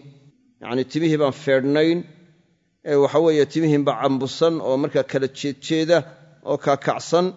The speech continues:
"Nasmacu dawiya sawti," waxaanu maqlaynaa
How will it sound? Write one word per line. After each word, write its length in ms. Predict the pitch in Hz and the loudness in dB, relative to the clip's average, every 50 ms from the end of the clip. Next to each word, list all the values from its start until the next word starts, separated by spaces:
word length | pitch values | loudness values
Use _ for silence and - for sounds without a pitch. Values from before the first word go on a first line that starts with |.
| - - - _ _ _ _ _ _ _ _ _ _ _ - | -12 -20 -20 _ _ _ _ _ _ _ _ _ _ _ -6
"Nasmacu 480 | - 156 165 - - 185 208 208 180 170 | -2 -2 -2 0 0 0 0 0 0 0
dawiya 500 | 160 143 170 175 202 226 208 180 170 165 143 | 2 2 2 2 2 0 0 2 2 2 2
sawti," 460 | - - 185 202 208 - - 240 240 180 - - - - - - _ _ _ _ _ - | 4 2 2 2 2 0 0 0 0 0 -2 -8 -20 -20 -20 -20 _ _ _ _ _ -4
waxaanu 300 | - 160 151 165 170 170 175 | -4 0 2 2 2 4 4
maqlaynaa 640 | 196 208 185 190 185 180 180 175 180 185 196 208 | 4 4 6 8 8 8 6 6 4 4 4 4